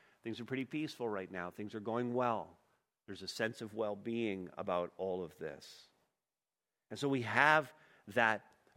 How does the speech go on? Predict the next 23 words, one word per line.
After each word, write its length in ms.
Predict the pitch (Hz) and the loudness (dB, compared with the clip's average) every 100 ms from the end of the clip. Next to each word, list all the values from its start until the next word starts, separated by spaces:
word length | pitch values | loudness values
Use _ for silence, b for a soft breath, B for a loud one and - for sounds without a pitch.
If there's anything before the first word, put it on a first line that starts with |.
| _ | _
peace 520 | - 160 156 131 - - - | -4 -2 -2 -4 -10 -10 -2
in 140 | 123 | 2
our 180 | 110 107 | 4 4
lives. 720 | 101 113 117 98 80 - - - _ _ _ _ _ _ | 6 6 6 4 -2 -10 -16 -18 _ _ _ _ _ _
So 140 | - 120 | -4 0
how 240 | 113 160 | 6 6
do 100 | 170 | 8
I 120 | 160 | 6
produce 580 | 147 - 127 139 147 143 | 4 -2 -4 0 0 0
that? 200 | - 101 | 0 2
How 240 | 95 123 151 | 4 6 6
do 160 | 170 | 8
I 200 | 156 139 B B - | 6 6 B B 4
get 240 | 143 156 | 4 6
that? 200 | 117 110 | 2 0
'Cause 160 | 135 120 | -2 0
I, 160 | 123 B B B | 0 B B B
I 80 | 107 | 2
have 300 | 110 139 160 | 8 8 8
to 100 | 165 | 4
believe 240 | 147 160 135 | 2 4 4
that 120 | 127 | 4
everybody 640 | 135 156 147 147 147 143 | 4 4 4 4 6 2